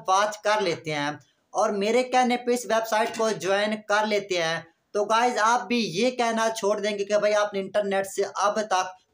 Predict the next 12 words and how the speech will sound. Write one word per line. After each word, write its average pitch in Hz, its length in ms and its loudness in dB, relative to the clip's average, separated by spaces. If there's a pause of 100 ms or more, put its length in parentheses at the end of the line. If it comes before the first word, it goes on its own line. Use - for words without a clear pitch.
कुछ 233 320 -2
नहीं 180 380 -4
कमाया। 120 460 -2 (360)
तो 202 120 0
गाइस 226 440 0
वीडियो 208 320 0
की 254 240 -2
डिस्क्रिप्शन 226 600 -2
में 160 280 -4 (300)
मेरा 208 280 0 (140)
Telegram 247 560 2
का 226 200 2